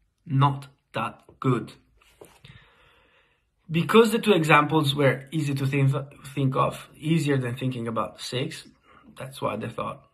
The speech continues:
the course was not that good. Right? So, in summary, when we think by availability, we think of something to be frequent based on the subconscious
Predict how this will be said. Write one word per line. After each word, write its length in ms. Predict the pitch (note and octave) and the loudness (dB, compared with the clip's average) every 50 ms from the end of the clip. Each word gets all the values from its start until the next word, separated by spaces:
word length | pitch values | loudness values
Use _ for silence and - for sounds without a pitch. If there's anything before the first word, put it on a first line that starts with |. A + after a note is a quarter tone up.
| _ - | _ -12
the 80 | - C3+ | -12 -12
course 260 | - - - - - | -10 -10 -12 -12 -12
was 160 | - A2 A2 | -12 -10 -10
not 200 | G#2 G#2 A2 - | -10 -10 -10 -10
that 160 | G#2 G#2+ - | -10 -10 -10
good. 200 | - G#2 G#2+ - - - _ _ _ _ _ _ _ _ _ _ _ _ _ _ _ _ _ _ _ _ _ _ _ _ - | -10 -10 -12 -12 -14 -20 _ _ _ _ _ _ _ _ _ _ _ _ _ _ _ _ _ _ _ _ _ _ _ _ 2
Right? 380 | B2+ C#3+ E3 F3 E3+ - - - _ _ _ _ _ _ _ _ _ _ - - - - - - - - - - - - - - | 4 4 4 4 2 -4 -14 -18 _ _ _ _ _ _ _ _ _ _ -20 -20 -20 -20 -20 -20 -20 -20 -20 -20 -20 -20 -16 -8
So, 380 | - - - - - - - - _ _ _ _ _ - - - - - - _ _ _ _ - _ _ _ _ _ _ _ _ _ _ _ _ _ _ _ _ _ _ - | 0 2 2 2 2 0 -8 -18 _ _ _ _ _ -20 -20 -20 -20 -20 -20 _ _ _ _ -20 _ _ _ _ _ _ _ _ _ _ _ _ _ _ _ _ _ _ 0
in 180 | F#3 G3+ G3+ | 0 2 2
summary, 560 | F3+ - - D#3 C#3+ C#3+ C3+ A#2+ - - C3+ - - - - - - - - - - - _ - - _ _ _ - - _ - - - | 2 2 2 4 4 4 4 2 2 -2 -6 -10 -14 -16 -20 -20 -20 -20 -20 -20 -20 -20 _ -20 -20 _ _ _ -20 -20 _ -20 -8 -2
when 260 | D#3+ F#3 G#3+ B3 C4 | 0 2 4 4 4
we 80 | C4+ | 4
think 580 | - - - G3 F#3 F3 E3+ E3+ - - - - _ _ _ _ _ _ _ - | 2 2 0 0 0 0 -2 -4 -8 -16 -18 -20 _ _ _ _ _ _ _ -6
by 280 | D3 C#3 C#3+ D3 D3 | 0 2 4 4 4
availability, 840 | C3 C3 C3 C#3 C3+ C3 B2 A2+ A#2+ G#2+ A2+ A#2 C3 - F3+ G#3 A3 G#3+ - _ _ _ _ _ _ _ - _ - - - - _ _ _ - | 4 4 4 4 4 2 2 0 -4 -8 -8 -10 -10 -10 -8 -8 -8 -8 -10 _ _ _ _ _ _ _ -20 _ -20 -20 -20 -20 _ _ _ -6
we 100 | F3 F#3 | -2 0
think 220 | F3 G#3+ G#3+ G#3+ | 4 4 4 4
of 140 | A3 F#3+ D#3+ | 4 2 0
something 360 | - D#3+ D3+ D3+ C#3+ E3 D#3+ D#3+ | 2 2 2 2 2 0 0 0
to 80 | D#3+ | 0
be 120 | C#3+ D3 C#3 | -2 -2 -4
frequent 640 | C3+ - D#3 D3 C#3 C3 - D3 D3 C#3+ C#3+ C#3+ C#3+ | -4 -2 0 0 2 2 2 2 2 2 0 0 2
based 320 | C#3 C#3+ C#3+ C#3+ C#3 C3+ | 2 2 4 2 0 0
on 160 | - C3+ C3+ | 0 2 2
the 80 | C3 C3 | 2 2
subconscious 720 | - - C#3 C3+ - - B2+ B2+ C3 C3+ C#3+ C3+ C3 | 0 -2 -4 -2 -2 0 0 0 0 0 0 -2 -2